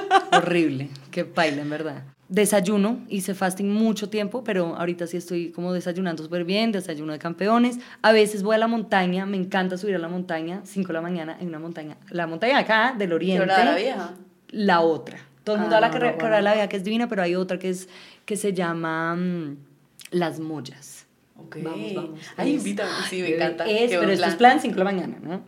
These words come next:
Speaker 1: Estar a
Speaker 2: de
Speaker 1: las
Speaker 2: una,
Speaker 1: seis ahí,
Speaker 2: ¿cómo así?
Speaker 1: sí,
Speaker 2: Yo me
Speaker 1: sí,
Speaker 2: levanto
Speaker 1: vamos.
Speaker 2: temprano, o sea.
Speaker 1: Bien, bien, bien. Yo no soy tan tempranera, pero, eh, entonces a veces voy a la montaña, eh, o hago yoga.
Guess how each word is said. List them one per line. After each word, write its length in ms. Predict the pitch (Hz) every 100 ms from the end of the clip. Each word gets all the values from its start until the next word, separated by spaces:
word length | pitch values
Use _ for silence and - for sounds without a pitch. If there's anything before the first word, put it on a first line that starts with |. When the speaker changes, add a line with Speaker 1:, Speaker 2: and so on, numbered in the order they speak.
| -
Speaker 1:
Estar 220 | 175 180
a 40 |
Speaker 2:
de 40 | 185
Speaker 1:
las 120 | 214
Speaker 2:
una, 100 | -
Speaker 1:
seis 140 | 202 175
ahí, 240 | 196 208
Speaker 2:
¿cómo 180 | 214 196
así? 180 | 190 190
Speaker 1:
sí, 60 | 175
Speaker 2:
Yo 100 | 196
me 60 |
Speaker 1:
sí, 40 | 175
Speaker 2:
levanto 200 | 165 196
Speaker 1:
vamos. 180 | 226 226
Speaker 2:
temprano, 520 | 190 190 175 185 175 196
o 20 |
sea. 180 | - 196 180 175
Speaker 1:
Bien, 60 |
bien, 200 | 165 160 151
bien. 120 | 135 -
Yo 100 | 202
no 100 | 196
soy 100 | 202
tan 160 | 196
tempranera, 540 | 196 202 226 226 170 -
pero, 320 | 165 160 160 - - - - - - - - - _ -
eh, 420 | 220 208 202 202
entonces 360 | 214 208 185 180
a 60 | 208
veces 220 | 190 180
voy 120 | 180
a 20 |
la 80 | 180
montaña, 640 | 190 208 269 269 269 269 294 _ _ _ -
eh, 480 | 190 190 185 180 -
o 120 | 180
hago 180 | 160 160
yoga. 380 | 156 160 175